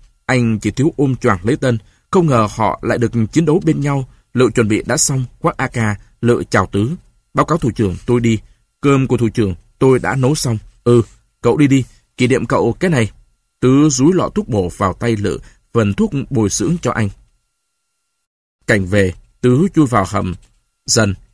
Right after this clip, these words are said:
luôn chiến hào đến công sự chốt mười bốn. Mặt đất bùng nhùng, đất nổ ra, chốt đắp đi đắp lại nhiều lần. Nhìn màu đất khác nhau trên chốt, có thể biết được số trận đánh lớn đã xảy ra. Hố bom phía trước,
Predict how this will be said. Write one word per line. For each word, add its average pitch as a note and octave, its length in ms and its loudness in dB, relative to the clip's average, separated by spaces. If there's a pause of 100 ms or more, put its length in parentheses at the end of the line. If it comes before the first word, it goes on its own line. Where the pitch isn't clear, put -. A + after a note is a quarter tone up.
(240)
luôn A#2 380 2 (640)
chiến E3+ 140 2
hào A#2+ 420 0 (240)
đến D3 360 0
công D#3 160 -2
sự A#2+ 260 -2
chốt - 200 0
mười G#2+ 120 -2
bốn. A2 260 -2 (540)
Mặt A2 200 -2
đất F3+ 120 -2 (260)
bùng G#2 280 -2
nhùng, F#2+ 220 0 (240)
đất E3 200 -4
nổ A#2 300 0
ra, A2+ 300 -4 (280)
chốt G#3 140 4
đắp A#3 160 -2
đi D3 200 2
đắp - 160 -8
lại G2 220 -4 (120)
nhiều A2 220 2
lần. F#2+ 240 -2 (380)
Nhìn A#2+ 400 0
màu A2+ 100 2
đất F3+ 140 0 (200)
khác A#3 220 -6
nhau C#3 280 -2
trên B2+ 220 0
chốt, G#3+ 200 0 (240)
có B3 80 0
thể A#2+ 140 0
biết G#3 200 -4
được A#2 140 0 (180)
số D#3 240 0
trận - 180 -8
đánh B2 140 0
lớn D#3 360 0 (220)
đã C3 120 0
xảy A2 200 0
ra. A2 320 -2 (320)
Hố D#3 120 4
bom C3 300 0
phía C3+ 180 0
trước, A#3 280 -2